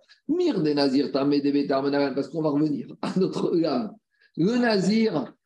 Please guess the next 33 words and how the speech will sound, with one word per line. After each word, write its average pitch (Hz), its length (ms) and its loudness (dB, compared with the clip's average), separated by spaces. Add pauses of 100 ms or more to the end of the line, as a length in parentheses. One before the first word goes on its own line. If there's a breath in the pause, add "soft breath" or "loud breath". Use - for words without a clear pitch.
(100)
qui 185 100 2
est 196 280 0
impur, 139 440 -2 (140)
au 151 100 2
bout 170 100 2
de 170 60 -2
sept 151 220 0
jours, 180 420 2 (220 loud breath)
euh, 170 120 4
il 160 120 0
doit 156 280 4
se 156 140 -2
cou-, 151 200 0
au 151 40 6
huitième 135 300 0
jour, 165 160 0
il 156 100 0
doit, 147 180 2
euh, 147 120 4
il 131 80 -2
doit 143 160 0
se 135 120 -6
couper, 127 320 -2
le 151 140 4
septième 143 240 0
jour, 156 140 2
il 170 40 -2
doit 143 120 2
se - 120 -4
couper 165 600 0
tous 185 340 0
les 147 100 2
cheveux. 180 440 -2